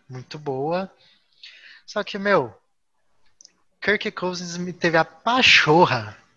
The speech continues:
a f-, falta de vergonha na cara. De cento e treze jardas,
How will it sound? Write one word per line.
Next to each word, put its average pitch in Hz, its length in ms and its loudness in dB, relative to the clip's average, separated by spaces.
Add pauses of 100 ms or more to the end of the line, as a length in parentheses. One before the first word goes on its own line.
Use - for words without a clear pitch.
(760)
a 160 140 4
f-, - 340 -12 (180)
falta 202 360 4
de 208 80 2
vergonha 196 420 6
na 202 140 2
cara. 143 500 2 (840)
De 175 120 -2
cento 277 480 0
e 262 60 2
treze 240 420 2
jardas, 202 640 2